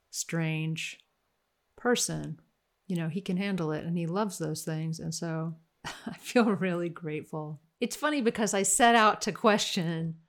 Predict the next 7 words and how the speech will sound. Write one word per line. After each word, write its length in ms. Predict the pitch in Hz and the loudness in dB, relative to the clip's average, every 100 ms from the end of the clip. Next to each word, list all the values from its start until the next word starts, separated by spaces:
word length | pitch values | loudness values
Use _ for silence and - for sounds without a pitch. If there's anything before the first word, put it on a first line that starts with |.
| _ _ _ _ _ _ _ _ _ _ _ | _ _ _ _ _ _ _ _ _ _ _
why 1000 | - - - - - - - 190 226 330 | -20 -16 -14 -12 -12 -14 -4 6 8 8
do 80 | 311 | 6
people 260 | - 208 175 | 4 2 2
get 160 | 170 | 0
married? 440 | 170 160 156 - - | -2 -2 -4 -6 -8
What 360 | 175 208 294 339 | -6 2 4 6
is, 180 | 294 | 4